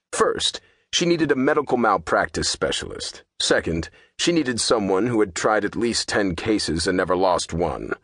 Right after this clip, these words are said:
Third, she needed to see him or her in action. She was not about to rely on Yelp reviews or word of mouth.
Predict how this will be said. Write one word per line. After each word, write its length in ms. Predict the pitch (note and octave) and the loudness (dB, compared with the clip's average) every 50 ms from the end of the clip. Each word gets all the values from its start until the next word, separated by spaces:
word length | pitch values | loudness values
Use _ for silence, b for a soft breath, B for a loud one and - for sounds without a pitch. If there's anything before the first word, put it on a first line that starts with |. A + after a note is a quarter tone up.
| _ _ _ _ _ _ _ _ - | _ _ _ _ _ _ _ _ 0
Third, 440 | D#3+ C#3+ G2+ F2 E2 F2 G3+ G#3+ b b b b b b - | 2 2 2 2 2 0 0 0 b b b b b b -4
she 180 | - - C3+ | -2 0 0
needed 280 | B2 B2 B2 A#2+ A2 G#2 | 0 0 0 -2 -2 -2
to 80 | A2+ | -2
see 340 | G#2 - - - E3 D#3 D#3 | -2 -2 -2 -2 0 0 0
him 260 | D3+ D#3 D3+ E3 F3 - - | 2 2 2 2 0 0 2
or 160 | - A#2 A#2+ | 2 2 2
her 400 | - - - C3+ B2+ F#2+ E2 E2+ | 2 0 0 0 2 2 2 0
in 240 | F2 D#2 F#2+ G#2 G2 | -2 0 0 0 0
action. 680 | F#2+ C#2+ E2 F#2 E2+ - - - - - G#1+ A1+ - - _ _ _ _ _ _ _ _ _ - | 2 0 0 0 0 -2 -4 -4 -4 -6 -8 -10 -12 -16 _ _ _ _ _ _ _ _ _ -4
She 120 | - D3 | -2 0
was 180 | A#2+ B2 G#2+ B2+ | 0 0 0 2
not 160 | C3+ D3+ E3 | 2 2 2
about 200 | D3+ D3+ C#3+ - | 2 0 0 0
to 100 | - C3 | 0 0
rely 400 | A2+ A2+ G#2+ G#2 A2 A2 A2+ G#2+ | 2 2 4 4 4 4 4 2
on 160 | G2+ G2 F#2 | 2 0 0
Yelp 360 | F2+ F2+ G#2 A#2 B2 A2+ - - | 0 2 2 2 0 0 -2 -4
reviews 500 | F#2 E2+ D2 D2 D#2 D#2 E2 F2 F2 G2+ | -4 -4 -4 -4 -4 -2 -2 -2 -2 -2
or 40 | F2+ | -2
word 280 | D#2+ E2 G2+ G2+ F#2+ | 0 2 2 2 2
of 100 | F#2 E2+ | 2 0
mouth. 560 | D#2 F#2 F#2+ F#2 E2 C2+ A#1+ G#1+ - - - | 0 0 0 0 -2 -2 -6 -8 -10 -14 -20